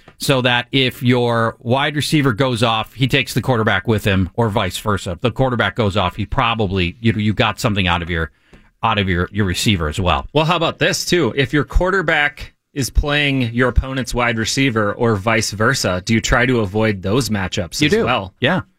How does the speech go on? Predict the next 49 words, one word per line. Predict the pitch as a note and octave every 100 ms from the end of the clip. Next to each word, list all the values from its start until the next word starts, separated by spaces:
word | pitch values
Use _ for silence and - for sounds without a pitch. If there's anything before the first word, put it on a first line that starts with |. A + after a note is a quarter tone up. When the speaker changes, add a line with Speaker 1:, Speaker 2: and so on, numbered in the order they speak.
| _ -
Speaker 1:
I |
mean, | B2+ B2
I |
think, | A#2+ D#3+
well, | D#3+ D3+
let's, | E3 - -
so | F3+
let's | F#3+ -
flip | G#3+ F#3+
it | F3
over. | F#3+ F2 -
Let's | D3+ -
say | G3
you're | F3
protecting | - D3 - - - A3 C#3+
a |
fifty | - C#3 - A2+
point | - A#2 F#2
lead. | F#2 C#2+ -
Speaker 2:
Yeah. | C3+ G#2+ -
Speaker 1:
Like, | A2+ -
because | F#3 F#3
of | F#3+
a | A#3
lot | A#3+ E3
of |
our | D3
listeners | B2 C3 G#2+ D2 - -
are | G2+
very | G2 F3 F#2
savvy | - C#3 A#2 D2
fantasy | - A#2 G#2 - G2
players. | B2+ C#3+ -
Speaker 2:
Of | -
course. | - F#2+ - - -
Speaker 1:
So | - F#3
let's | C#4+ D4+
assume | - A#3 G3+
many | E3 E3+
of | B2
them | B2+
are | B2
protecting | - A#2+ F3+ - D3+
a | G#2+
fifty | E3 - C#3+
point | - C3+ B2
lead | G#2+ G2+ F#2+
right | F#2+ B2
now. | E3+ G#2+ C#2